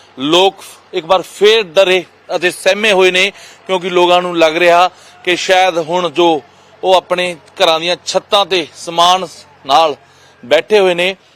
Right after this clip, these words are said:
ਉਹ ਸੇਫ ਨਹੀਂ ਹੈ। ਇਸ ਕਰਕੇ ਲੋਕ ਆਪਣੇ ਆਪਣੇ ਜਿਹੜੇ ਘਰ ਬਾਹਰ ਉਹ ਛੱਡ ਕੇ ਜਾਣ ਲੱਗੇ ਨੇ। ਸਾਡੇ ਨਾਲ ਭਰਾ ਮੌਜੂਦ ਨੇ, ਗੱਲਬਾਤ ਕਰ ਲੈਣਾ। ਭਰਾ ਜੀ, ਕਮਾਲ ਕਰ ਦਿੱਤੀ ਹੈ, ਇਨਸਾਨਾਂ ਰਾਹੀਂ ਪੌੜੀਆਂ ਜਿਹੜੀਆਂ ਬਣਾਉਂਦੇ ਆ, ਉਹ ਪੌੜੀਆਂ ਰਾਹੀਂ ਤੁਸੀਂ, ਅਹ, ਗਾਵਾਂ ਤੇ ਮੱਝਾਂ ਜਿਹੜੀਆਂ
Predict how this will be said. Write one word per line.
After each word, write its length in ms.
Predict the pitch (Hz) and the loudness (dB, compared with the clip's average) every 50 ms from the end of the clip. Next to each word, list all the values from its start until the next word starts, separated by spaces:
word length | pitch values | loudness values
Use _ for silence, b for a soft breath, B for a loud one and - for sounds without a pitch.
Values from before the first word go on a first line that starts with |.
| b b _ _ - | b b _ _ -2
ਉਹ 300 | 180 190 196 202 196 - _ _ _ _ _ _ _ _ _ | 0 0 0 0 -2 -4 _ _ _ _ _ _ _ _ _
ਸੇਫ 440 | - - - - 175 185 180 143 143 | -20 -12 -4 0 0 0 0 -2 -4
ਨਹੀਂ 200 | 147 170 180 170 | -6 -4 -2 0
ਹੈ। 80 | 165 | 0
ਇਸ 80 | 170 156 | -2 0
ਕਰਕੇ 260 | - 196 165 - 190 | -2 -2 -2 -2 -2
ਲੋਕ 220 | 175 175 175 170 180 | -2 -2 0 0 0
ਆਪਣੇ 240 | 175 147 170 175 | 0 0 -2 -4
ਆਪਣੇ 180 | 170 147 170 175 | -4 -4 -6 -6
ਜਿਹੜੇ 120 | 175 175 | -8 -8
ਘਰ 300 | 180 - 196 180 160 165 165 b b b b b b b _ _ | -4 -2 -2 0 0 -2 -4 b b b b b b b _ _
ਬਾਹਰ 320 | 131 139 147 156 175 185 175 | 0 2 2 2 2 0 -2
ਉਹ 180 | - 160 180 165 | -4 -6 -8 -8
ਛੱਡ 200 | - 160 165 - | -4 -4 -4 -4
ਕੇ 180 | - - 180 175 | -2 -4 -6 -4
ਜਾਣ 240 | 160 170 165 165 156 | -2 -2 -2 -2 -2
ਲੱਗੇ 180 | 143 131 135 | -2 -4 -4
ਨੇ। 80 | 131 127 | -6 -6
ਸਾਡੇ 180 | - 160 160 | -6 -4 -4
ਨਾਲ 80 | 180 185 | -4 -4
ਭਰਾ 220 | - - 185 175 | -2 0 0 2
ਮੌਜੂਦ 320 | 165 160 160 151 170 180 165 | 2 0 -2 -2 -2 -2 -2
ਨੇ, 160 | 175 180 185 | -2 -2 0
ਗੱਲਬਾਤ 340 | 160 160 160 151 170 175 - | 0 0 0 2 0 -2 0
ਕਰ 140 | - 175 160 | -2 -2 0
ਲੈਣਾ। 320 | 165 170 170 175 175 165 B B B B B _ | 0 0 0 0 -2 -2 B B B B B _
ਭਰਾ 180 | - 214 196 190 | 0 0 0 2
ਜੀ, 260 | 180 208 220 226 208 b b b b b b _ _ | 0 0 -4 -4 -6 b b b b b b _ _
ਕਮਾਲ 340 | - 180 180 185 196 214 226 | -4 0 2 2 2 2 2
ਕਰ 160 | - 208 202 | 2 0 0
ਦਿੱਤੀ 340 | 175 185 190 - 214 214 214 | 0 -2 -6 -8 -4 0 2
ਹੈ, 180 | 214 208 208 202 - _ _ _ _ _ _ | 2 2 2 0 -4 _ _ _ _ _ _
ਇਨਸਾਨਾਂ 500 | 175 175 165 180 180 180 190 196 208 208 | -16 -8 -2 0 0 2 2 2 2 4
ਰਾਹੀਂ 320 | 208 196 202 214 214 196 - _ _ _ _ _ | 2 2 0 -2 -4 -6 -12 _ _ _ _ _
ਪੌੜੀਆਂ 380 | 175 185 180 185 190 202 208 202 | 0 2 2 2 2 0 0 0
ਜਿਹੜੀਆਂ 340 | 208 220 214 220 214 196 170 - - _ - | 0 0 0 2 0 0 -2 -4 -10 _ -4
ਬਣਾਉਂਦੇ 460 | 151 165 165 170 180 180 180 202 208 | 0 2 2 2 2 0 0 0 0
ਆ, 100 | 208 214 | 2 0
ਉਹ 220 | 202 180 208 220 | 0 -2 -4 -4
ਪੌੜੀਆਂ 360 | - - 196 190 190 196 214 | -2 0 0 0 0 0 -2
ਰਾਹੀਂ 160 | 208 202 202 202 | 0 0 -2 -2
ਤੁਸੀਂ, 320 | 185 190 196 208 202 185 | -4 -6 -4 -4 -6 -6
ਅਹ, 680 | - _ _ _ _ _ _ _ - - 110 110 110 139 | -10 _ _ _ _ _ _ _ -18 -18 -18 -18 -18 -12
ਗਾਵਾਂ 340 | 156 147 165 170 180 196 | -4 0 0 2 2 2
ਤੇ 100 | 170 202 | 2 0
ਮੱਝਾਂ 260 | 190 190 180 175 220 214 | 0 0 0 2 2 2
ਜਿਹੜੀਆਂ 340 | 208 214 214 214 208 196 | 2 2 0 0 0 -2